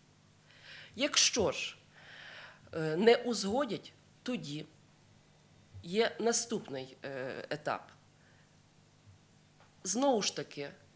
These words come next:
якщо буде згода інвестора, напрацьовується новий проєкт угоди, його подається знову ж таки до місцевих, е, рад на узгодження.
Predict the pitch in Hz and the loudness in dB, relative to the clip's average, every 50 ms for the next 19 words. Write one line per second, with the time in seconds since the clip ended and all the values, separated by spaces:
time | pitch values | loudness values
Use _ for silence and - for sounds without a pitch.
0 | - - 170 165 - - - 190 175 151 151 165 151 151 143 - - - 135 139 | -14 -12 -8 -4 -2 -2 0 0 -2 -2 -4 -6 -6 -6 -6 -6 -6 -8 -8 -6
1 | 143 143 156 147 147 - - - 170 202 214 262 277 269 - - 247 220 220 220 | -6 -4 -4 -4 -4 -4 -6 -4 -6 -4 -2 -2 -2 -2 -2 -4 -4 -6 -6 -8
2 | 220 - - - - - - - - - - - - - - - - - - - | -10 -14 -20 -20 -20 -20 -20 -20 -16 -14 -12 -12 -12 -12 -14 -14 -16 -16 -16 -18
3 | - - - - - - - - - - - - - - - - - - - 196 | -18 -20 -20 -20 -20 -20 -20 -20 -20 -20 -20 -20 -20 -20 -20 -20 -20 -8 0 6
4 | 202 214 214 226 226 226 - - 247 226 202 202 185 - 175 175 190 220 233 196 | 6 6 6 6 0 2 4 4 4 4 4 2 0 0 0 2 4 2 2 2
5 | 190 170 156 151 - 156 147 147 139 - - - 175 165 190 240 254 226 254 269 | 2 0 -2 -2 -4 -4 -4 -4 -4 -6 -8 -10 -8 -6 -4 -6 -6 -6 -8 -12
6 | - - - - - - - - - - - - - - - - - - - - | -12 -20 -20 -20 -20 -20 -20 -20 -20 -20 -20 -20 -20 -20 -20 -20 -20 -20 -20 -20
7 | - - - - - - 156 165 202 190 214 196 202 - 156 160 160 160 165 160 | -20 -20 -14 -12 -12 -8 -4 -2 0 2 2 0 0 -2 -4 -2 -2 -2 -2 -4
8 | 165 160 160 151 170 185 208 214 214 214 - 156 - 165 156 151 147 160 165 - | -4 -6 -8 -4 -4 -4 -4 -4 -8 -12 -12 -12 -10 -10 -8 -8 -8 -8 -8 -10
9 | - - - - - - - - - - - 151 151 156 - - 151 147 143 151 | -14 -20 -20 -20 -20 -20 -20 -20 -16 -10 -8 -6 -6 -6 -6 -4 -4 -4 -4 -6
10 | 151 - - - - - - 76 - - - - - 156 151 - - - 139 127 | -10 -12 -14 -14 -12 -10 -10 -8 -8 -8 -8 -8 -8 -10 -10 -10 -10 -12 -10 -12
11 | - - - - - - | -12 -12 -12 -14 -14 -16